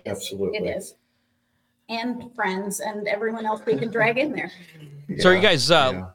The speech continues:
Speaker 3: you guys looking to hire any staff, you know, for concessions or, uh,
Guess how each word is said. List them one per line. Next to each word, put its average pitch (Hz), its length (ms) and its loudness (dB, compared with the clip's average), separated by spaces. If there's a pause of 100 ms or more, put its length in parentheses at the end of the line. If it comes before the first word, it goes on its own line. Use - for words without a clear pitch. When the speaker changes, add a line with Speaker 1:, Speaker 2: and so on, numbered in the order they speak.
(120)
Speaker 3:
you 151 80 -16
guys 151 240 2
looking 139 240 0
to 123 80 2
hire 127 320 6
any 113 160 4
staff, 123 480 4
you 110 60 2
know, 98 180 2
for 95 180 -6
concessions 113 840 0
or, 98 480 -2
uh, 95 120 -10